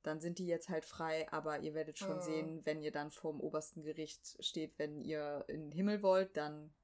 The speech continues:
Speaker 2: Ja.
Speaker 1: kriegt er die Quittung. So. Und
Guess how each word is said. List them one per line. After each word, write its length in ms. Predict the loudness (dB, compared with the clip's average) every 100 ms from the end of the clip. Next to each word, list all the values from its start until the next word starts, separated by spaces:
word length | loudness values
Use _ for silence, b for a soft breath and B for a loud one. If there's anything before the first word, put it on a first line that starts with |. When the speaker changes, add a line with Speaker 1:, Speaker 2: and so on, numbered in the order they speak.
| -10
Speaker 2:
Ja. 200 | -8 -8 -6
Speaker 1:
kriegt 260 | -4 -2 -2
er 80 |
die 100 | -2
Quittung. 540 | -4 -2 0 0 0 -4 B B B B B -10
So. 360 | -2 -2 -2 B B B 4
Und 320 | 6 6